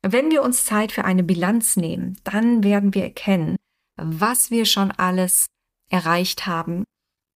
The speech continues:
und kommen aus dem Gefühl des Getriebenseins raus. Slow down to speed up. Oder ein anderes Sprichwort, ein anderes Zitat ist, wenn du es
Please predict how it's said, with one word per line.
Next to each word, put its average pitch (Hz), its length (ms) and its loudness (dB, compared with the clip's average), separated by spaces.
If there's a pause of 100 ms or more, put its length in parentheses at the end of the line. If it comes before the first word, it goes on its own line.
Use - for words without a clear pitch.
und 175 640 2 (720)
kommen 240 360 2
aus 208 280 2
dem 196 180 2
Gefühl 214 500 0
des 185 200 -4
Getriebenseins 190 1200 -2 (220)
raus. - 500 0 (800)
Slow 196 520 2
down 196 440 2
to 208 100 -2
speed - 460 -2
up. - 320 -6 (460)
Oder 226 580 2
ein - 120 -4
anderes 185 520 -4 (240)
Sprichwort, - 500 -2
ein 202 80 -2
anderes 202 420 0 (320)
Zitat 208 540 0
ist, 202 300 -4
wenn 247 240 4
du 240 120 2
es 214 180 -2